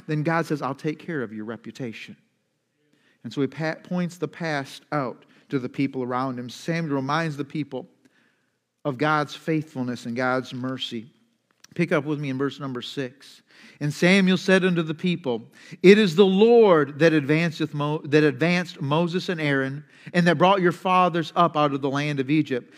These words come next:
Now therefore stand still, that I may reason with you before the Lord of all the righteous acts of the Lord which he did to you and to your fathers." And he's gonna go through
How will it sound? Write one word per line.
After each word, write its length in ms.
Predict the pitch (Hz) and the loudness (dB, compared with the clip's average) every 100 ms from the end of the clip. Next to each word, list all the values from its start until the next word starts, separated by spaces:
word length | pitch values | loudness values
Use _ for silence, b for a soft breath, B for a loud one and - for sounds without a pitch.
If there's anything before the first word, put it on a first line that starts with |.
| B | B
Now 280 | 151 196 220 | 4 6 6
therefore 640 | 190 214 202 208 202 185 B | 6 4 4 2 2 2 B
stand 840 | B - - - 185 220 233 233 226 | B -8 -6 2 2 4 2 2 -2
still, 580 | - - - 240 190 156 | -6 -8 0 4 6 6
that 100 | 156 | 6
I 140 | 160 | 4
may 120 | 160 160 | 4 0
reason 540 | 151 240 254 196 190 | 0 2 0 0 0
with 160 | 165 165 | 0 0
you 120 | 180 | 0
before 400 | 160 160 196 214 | 0 0 2 4
the 100 | 208 | 2
Lord 460 | 208 208 165 147 - B | 2 4 4 4 0 B
of 100 | 160 | 0
all 300 | 151 180 247 | 4 6 8
the 100 | 247 | 8
righteous 480 | 220 220 240 - 233 - | 6 8 6 4 -6 0
acts 340 | 214 208 - | 2 2 0
of 80 | 202 | -2
the 60 | 175 | 0
Lord 280 | 202 208 | 2 2
which 160 | 170 170 | 2 0
he 120 | 190 | -2
did 340 | 151 202 247 180 | -2 0 0 -2
to 120 | 180 | -6
you 320 | 165 170 165 B 151 - | -2 0 0 B -12 0
and 180 | 185 156 | 0 0
to 80 | 175 | 2
your 160 | 175 | 2
fathers." 560 | 175 202 190 185 151 131 | 2 2 4 4 2 -2
And 100 | 147 | -2
he's 140 | 165 | -2
gonna 180 | 190 180 | 0 0
go 240 | 165 202 | 4 4
through 520 | 196 - 220 233 175 | 2 -4 0 4 4